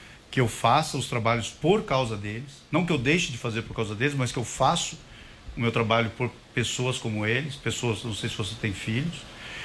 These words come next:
e isso não tem nada de, de heróico, não tem nada de messiânico, não tem nada de, de nobre, não tem nada de nada.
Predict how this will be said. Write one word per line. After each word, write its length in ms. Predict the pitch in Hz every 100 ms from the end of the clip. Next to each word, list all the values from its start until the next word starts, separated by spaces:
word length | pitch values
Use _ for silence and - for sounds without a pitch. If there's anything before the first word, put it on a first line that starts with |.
| - - -
e 140 | 147 220
isso 200 | 226 196
não 120 | 185
tem 180 | 190 185
nada 480 | 170 190 233 220
de, 680 | 190 143 180 180 165 151 135 117 110
de 200 | 127 175
heróico, 640 | 131 127 151 170 170 147
não 120 | 131
tem 200 | 135 143
nada 280 | 143 185 185
de 240 | 147 165
messiânico, 920 | 147 147 147 - 127 123 143 165 143 143
não 100 | 131
tem 160 | 143
nada 240 | 143 180 180
de, 180 | 139 139 120 120 135
de 140 | 123 135
nobre, 540 | 135 123 135 160 135 127
não 60 |
tem 100 | 139
nada 200 | 165 175
de 120 | 170 180
nada. 340 | 135 143